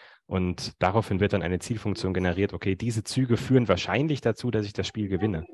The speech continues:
Also das ist ein anderes Lernen, als wir es machen. Das ist recht interessant, finde ich.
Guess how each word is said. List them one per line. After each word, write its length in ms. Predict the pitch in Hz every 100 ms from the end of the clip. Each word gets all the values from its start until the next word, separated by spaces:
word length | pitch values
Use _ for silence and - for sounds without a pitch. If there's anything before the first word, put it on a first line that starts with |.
| - - -
Also 180 | - 87
das 160 | 87 90
ist 80 | -
ein 80 |
anderes 400 | 95 123 120 -
Lernen, 300 | 95 101 110
als 180 | 92 90
wir 120 | 98
es 120 | 117 -
machen. 260 | 82 80
Das 160 | 80 -
ist 220 | 80 - - -
recht 180 | - -
interessant, 480 | - - - 85 82
finde 220 | 82 80
ich. 160 | 78